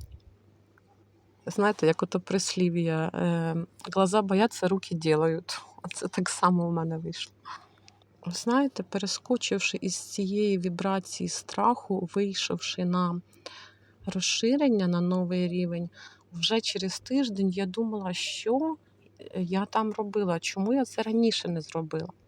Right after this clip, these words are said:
І один із пунк-, пунктів цього творчого рішення і пенділя, і прискорення, я вважаю, це авантюрин.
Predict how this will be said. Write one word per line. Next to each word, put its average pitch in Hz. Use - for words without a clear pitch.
І 202
один 202
із -
пунк-, 220
пунктів -
цього 180
творчого 165
рішення 185
і 175
пенділя, 208
і 175
прискорення, 202
я 180
вважаю, 175
це 165
авантюрин. 160